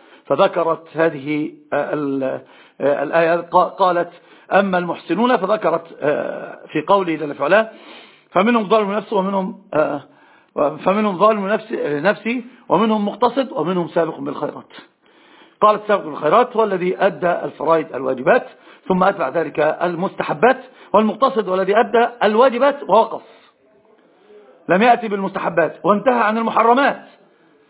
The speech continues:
هذا مقتصد وهو في الولاية أيضا. ومنهم من أدى الواجبات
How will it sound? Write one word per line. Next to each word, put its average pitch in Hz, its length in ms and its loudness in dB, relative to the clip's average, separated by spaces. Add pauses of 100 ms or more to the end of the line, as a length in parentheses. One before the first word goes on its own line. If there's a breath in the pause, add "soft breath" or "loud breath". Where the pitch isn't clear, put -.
(240 soft breath)
هذا 247 200 4
مقتصد 262 460 0 (500 soft breath)
وهو 226 240 4
في - 80 -4
الولاية 247 460 6
أيضا. 180 300 -2 (300 loud breath)
ومنهم 233 340 4
من 208 140 -2
أدى 226 300 2
الواجبات 190 540 2